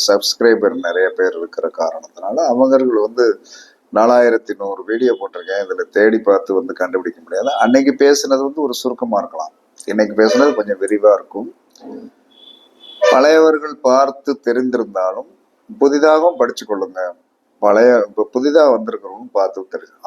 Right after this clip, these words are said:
ஆகமிய கிரகம் அப்படிங்கிறது என்னது?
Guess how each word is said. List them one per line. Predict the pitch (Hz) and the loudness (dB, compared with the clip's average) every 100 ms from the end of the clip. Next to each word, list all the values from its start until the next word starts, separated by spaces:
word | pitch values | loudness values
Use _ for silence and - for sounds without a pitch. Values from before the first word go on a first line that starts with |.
| 104 123 | 2 4
ஆகமிய | 143 147 147 127 123 113 | 2 0 -2 -2 -4 -4
கிரகம் | 101 98 107 104 _ _ _ | -6 -6 -10 -16 _ _ _
அப்படிங்கிறது | 98 85 87 85 87 95 156 190 _ _ _ _ _ _ | -12 -8 -8 -8 -8 -4 -4 -4 _ _ _ _ _ _
என்னது? | 95 95 95 92 82 | 0 2 2 -4 -6